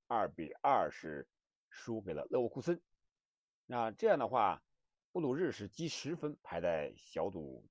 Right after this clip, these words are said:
第一，波尔图是积九分排在第二，马竞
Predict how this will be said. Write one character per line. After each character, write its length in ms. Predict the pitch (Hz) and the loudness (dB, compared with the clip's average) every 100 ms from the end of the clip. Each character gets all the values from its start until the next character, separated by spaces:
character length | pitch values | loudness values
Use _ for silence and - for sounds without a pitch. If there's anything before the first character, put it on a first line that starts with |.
| _ | _
第 180 | 123 117 | -6 -4
一， 180 | 160 - _ _ _ _ _ | -6 -8 _ _ _ _ _
波 100 | 131 | 4
尔 160 | 107 82 | 4 2
图 320 | - - 107 131 | -6 -6 -4 -4
是 180 | 110 | -6
积 160 | 85 139 | -6 -8
九 200 | - 87 | -4 -4
分 200 | 92 95 | -2 -6
排 120 | 87 | -4
在 100 | 80 | -4
第 100 | 80 | -2
二， 120 | 82 - | -2 -4
马 320 | - 101 73 | -2 -2 -2
竞 320 | 76 175 131 | -2 -2 -2